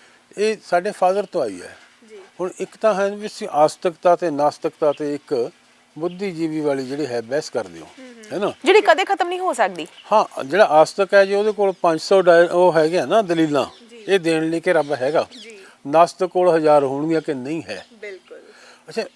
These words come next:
Speaker 1: ਮੇਰੇ ਫਾਦਰ ਦੀ ਅਪਰੋਚ ਇਸ ਬਾਰੇ ਜਿਹੜੀ ਹੈ ਨਾ, ਬੜੀ ਸਾਇੰਟੀਫਿਕ ਸੀ।
Speaker 2: ਜੀ।
Speaker 1: ਉਹ ਕਹਿੰਦੇ ਜੀ ਵੀ,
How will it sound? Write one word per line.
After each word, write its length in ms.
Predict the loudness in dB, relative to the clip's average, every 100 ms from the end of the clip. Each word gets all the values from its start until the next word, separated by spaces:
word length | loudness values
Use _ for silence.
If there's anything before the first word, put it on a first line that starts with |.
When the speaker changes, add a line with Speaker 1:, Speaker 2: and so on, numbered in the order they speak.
| -6
Speaker 1:
ਮੇਰੇ 220 | -2 -2
ਫਾਦਰ 380 | 2 0 0 -6
ਦੀ 180 | -6 -6
ਅਪਰੋਚ 360 | -4 -6 -6
ਇਸ 180 | -10 -2
ਬਾਰੇ 220 | -2 -2
ਜਿਹੜੀ 240 | -4 -10 -10
ਹੈ 100 | -12
ਨਾ, 100 | -14 _ -18 -6
ਬੜੀ 180 | -2 -2
ਸਾਇੰਟੀਫਿਕ 540 | -2 -4 -2 -2 -4
ਸੀ। 180 | -4 -6
Speaker 2:
ਜੀ। 60 | -8 -14 -20 -8 -2
Speaker 1:
ਉਹ 100 | 0
ਕਹਿੰਦੇ 360 | 0 0 0
ਜੀ 180 | -2 -4
ਵੀ, 240 | -4 -4